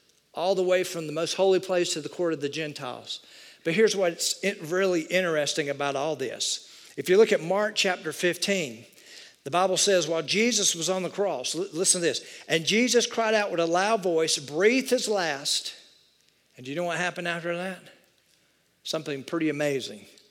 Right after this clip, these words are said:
The separation was removed. Here's what it says. "Then the veil of the temple was torn in two from where to where?" Top to bottom. Who was doing the tearing? God was doing the tearing down.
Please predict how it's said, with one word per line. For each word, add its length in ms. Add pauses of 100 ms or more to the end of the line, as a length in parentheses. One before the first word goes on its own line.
(560)
The 60
separation 800
was 160
removed. 640 (420)
Here's 200
what 140
it 60
says. 280
"Then 140
the 60
veil 260
of 80
the 80
temple 360
was 220
torn 400
in 300
two 500 (440)
from 340 (140)
where 380
to 140
where?" 460 (1120)
Top 220
to 60
bottom. 320
Who 140
was 120
doing 260
the 60
tearing? 500 (880)
God 240
was 140
doing 220
the 80
tearing 360
down. 260